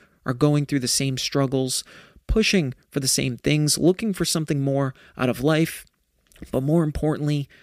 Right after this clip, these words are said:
they're doing it. They're striving for more out of life. This week's shout out is by Carl, who sent me a D M on Instagram. "I've been listening to your, to you for ages, and I love your perspective on life and how you live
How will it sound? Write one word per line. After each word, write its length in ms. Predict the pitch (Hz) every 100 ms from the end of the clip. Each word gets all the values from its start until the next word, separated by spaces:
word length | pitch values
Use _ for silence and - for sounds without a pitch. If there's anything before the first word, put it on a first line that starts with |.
| _ _
they're 120 | 123
doing 460 | 113 110 127 120 98
it. 200 | 90 - _ _
They're 100 | 131
striving 560 | - - 147 135 131 127
for 140 | -
more 260 | 120 113 110
out 140 | 107
of 120 | -
life. 420 | 98 98 101 - -
This 220 | 175 -
week's 200 | 170 147
shout 260 | - 139 139
out 120 | 135
is 140 | - 117
by 200 | 117 113
Carl, 440 | - 151 151 143
who 100 | 127
sent 240 | - 139
me 120 | 127 117
a 60 |
D 200 | 117 123
M 220 | 120 123 123 _ _ -
on 120 | 117
Instagram. 760 | - 170 - 143 143 143 139 139 - - - -
"I've 120 | - 117
been 180 | 147
listening 360 | 160 208 254 233
to 160 | - 180
your, 280 | 170 160 - - _ _
to 100 | -
you 140 | 156 147
for 220 | - 135
ages, 520 | 123 131 127 135 123 - - -
and 140 | 123
I 80 | 120
love 320 | 117 135 175
your 100 | 185
perspective 540 | 175 147 - 131 - 120
on 160 | 113
life 340 | 110 117 113 -
and 120 | - 123
how 520 | - 143 147 151 151 _
you 120 | 135 139
live 420 | 120 110 110